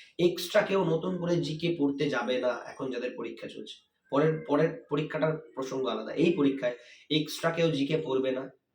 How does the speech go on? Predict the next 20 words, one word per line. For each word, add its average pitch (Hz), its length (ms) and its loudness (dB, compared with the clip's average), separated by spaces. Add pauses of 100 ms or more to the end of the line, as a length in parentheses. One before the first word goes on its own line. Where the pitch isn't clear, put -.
(340)
এক্সট্রা 156 460 0
কেউ 160 260 2
ইংলিশ 147 420 2
পড়বে 131 240 2
না। 139 120 2
যতটুকু 139 320 -2
ইংলিশ 135 400 0
ম্যাডাম 123 280 -2
তোমাদেরকে 117 480 -6
পড়িয়েছে, - 400 -8 (300)
ওর 160 200 2
বাইরে 151 480 4
একটাও - 420 2
আসবে 123 260 0
না। - 240 -12 (320)
আর 120 80 -6
যদি 139 160 0
ওর 139 140 4
বাইরে 135 220 4
আসে, 117 460 -2